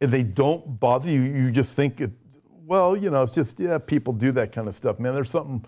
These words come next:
there's something wrong, bro. You better get your heart checked and see,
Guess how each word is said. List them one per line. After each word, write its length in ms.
there's 200
something 200
wrong, 420
bro. 440
You 140
better 180
get 220
your 180
heart 300
checked 300
and 100
see, 420